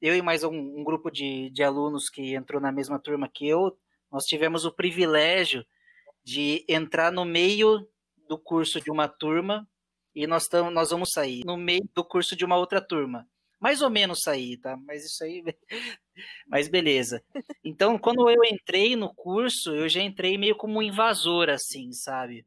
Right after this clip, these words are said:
E foi interessante que o processo de quando, quando a minha turma entrou no meio de uma outra turma, houve um pouco de uma, um desgaste, conflito ali, em que no final ele acabou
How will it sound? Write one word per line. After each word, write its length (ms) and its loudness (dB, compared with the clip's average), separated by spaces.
E 80 -4
foi 220 -2
interessante 760 -2
que 120 -2
o 60 0
processo 760 0
de 160 -10
quando, 540 0
quando 220 0
a 40 2
minha 260 0
turma 320 0
entrou 280 -2
no 100 -4
meio 160 0
de 80 -4
uma 140 0
outra 340 0
turma, 640 0
houve 280 4
um 80 0
pouco 200 -2
de 80 -6
uma, 340 0
um 80 -4
desgaste, 760 2
conflito 720 -2
ali, 380 0
em 120 -4
que 140 -8
no 160 -2
final 340 4
ele 180 6
acabou 680 4